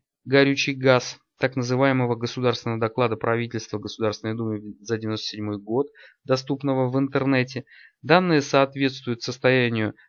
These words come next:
на середину девяностых годов двадцатого века, они широко известны. Всего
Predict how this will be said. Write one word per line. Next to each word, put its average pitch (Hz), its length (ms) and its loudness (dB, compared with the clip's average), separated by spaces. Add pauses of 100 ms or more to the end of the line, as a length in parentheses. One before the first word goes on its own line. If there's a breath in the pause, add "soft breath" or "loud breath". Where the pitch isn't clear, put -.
на 127 160 2
середину 127 520 -2
девяностых 113 480 -4
годов 107 300 -2
двадцатого 104 520 -4
века, 101 340 -4
они 123 160 -2
широко 113 420 -4
известны. 104 560 -10 (520 loud breath)
Всего 180 500 2